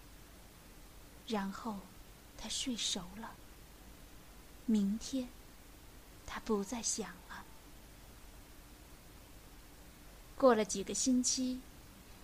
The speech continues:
有个在街上和他一起玩耍的孩子，到了平时该来的时候，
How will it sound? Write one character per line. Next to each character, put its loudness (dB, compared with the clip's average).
有 12
个 8
在 8
街 4
上 6
和 0
他 0
一 6
起 4
玩 8
耍 4
的 2
孩 0
子， 0
到 6
了 4
平 4
时 4
该 0
来 0
的 0
时 4
候， 2